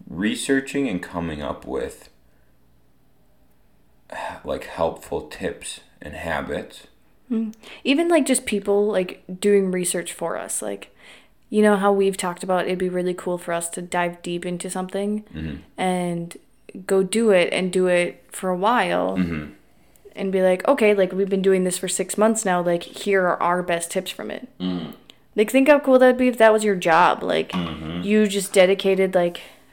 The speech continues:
Speaker 2: a couple months span to this one thing to find, like, the best research for, like, normal people.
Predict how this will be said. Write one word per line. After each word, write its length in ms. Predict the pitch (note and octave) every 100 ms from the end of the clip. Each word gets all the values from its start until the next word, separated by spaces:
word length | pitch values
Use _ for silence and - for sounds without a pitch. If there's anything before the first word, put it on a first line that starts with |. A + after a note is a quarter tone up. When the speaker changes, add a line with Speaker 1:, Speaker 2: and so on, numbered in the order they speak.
| -
Speaker 2:
a 60 | F3+
couple 300 | - F#3+ G3
months 260 | F#3 F3+ -
span 560 | - F#3 F3+ F3 F3 - _ _ _ _ - - -
to 120 | F#3+
this 240 | F3+ F3+ G3
one 380 | F#3 F#3 F#3
thing 380 | F3+ G3 F3+ F3
to 140 | F3 F#3
find, 360 | F#3 F3+ F3
like, 380 | F3 E3+ - -
the 60 | -
best 320 | F3+ F3 -
research 460 | F3+ F3 G3 G3+ -
for, 220 | F3+ F3+
like, 320 | F3 F3 - _ _ _ _ _ _ _ _ -
normal 360 | F#3 F#3 F3 F3
people. 480 | - - - F#3+